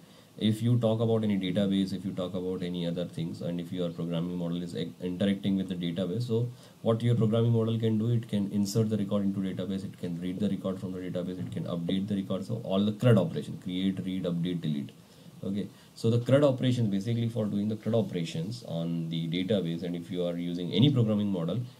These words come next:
you should have certain kind of things in your programming model that will not, you know, uh, uh, create the mess, uh, in, in the database, right? So suppose if we, one program, let's say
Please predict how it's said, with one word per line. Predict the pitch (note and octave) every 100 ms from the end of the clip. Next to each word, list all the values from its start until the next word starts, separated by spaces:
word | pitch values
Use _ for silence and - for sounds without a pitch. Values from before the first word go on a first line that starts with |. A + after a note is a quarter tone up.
| - - -
you | - A2 D#3+
should | - A2+ G#2+ G#2+ - - - - -
have | A#2 A#2+
certain | B2 G#2+ A#2
kind | A2+ G#2 G#2+
of | G#2
things | - G#2+ A2 A2
in | G2+ G2+
your | G2 F#2+
programming | F2+ F#2 F#2
model | F#2 F#2 F#2+
that | F2 E2
will | F#2
not, | F2+ G2 G#2 - - -
you | F2
know, | F#2+ G2 - - - -
uh, | F2 E2 - - - - - - - - - -
uh, | E2+ - -
create | A2+ G#2 A#2 A2 - -
the | - F2+ G2+
mess, | G2+ A2 A#2 G2+ - - - F#2+
uh, |
in, | F#2+ F2 F#2+
in | F#2
the | F2+
database, | F2 D#2+ C#2 B1+ D2
right? | A2 A2+ - - -
So | F#2+
suppose | F#2+ G#2+ G#2+
if | G#2+ G#2 -
we, | F2+ F#2
one | F#2 G#2+
program, | G#2 G2 F2+ D#2+ D#2+
let's | F2 E2
say | F2+